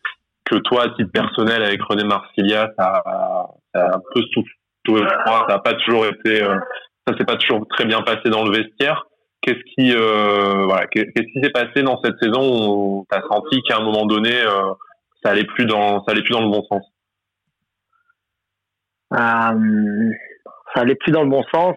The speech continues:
Speaker 2: mais bon, paix à, paix à son âme. Après, chacun, euh, chacun a sa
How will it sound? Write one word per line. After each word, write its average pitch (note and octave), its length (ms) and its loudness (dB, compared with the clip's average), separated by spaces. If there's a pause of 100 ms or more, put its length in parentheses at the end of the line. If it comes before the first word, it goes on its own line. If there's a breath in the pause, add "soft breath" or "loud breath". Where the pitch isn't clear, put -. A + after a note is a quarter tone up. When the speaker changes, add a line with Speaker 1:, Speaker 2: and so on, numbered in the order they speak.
Speaker 2:
mais A#2 180 0
bon, A2 240 -4
paix B2 80 -2
à, A#2 200 -2
paix C3+ 100 2
à A2+ 180 0
son B2 140 -2
âme. D#3 260 0
Après, B2 260 -4
chacun, A#2+ 580 -4
euh, G2+ 300 -20 (1600)
chacun B2 400 -2 (140)
a B2 140 0 (120)
sa B2 220 0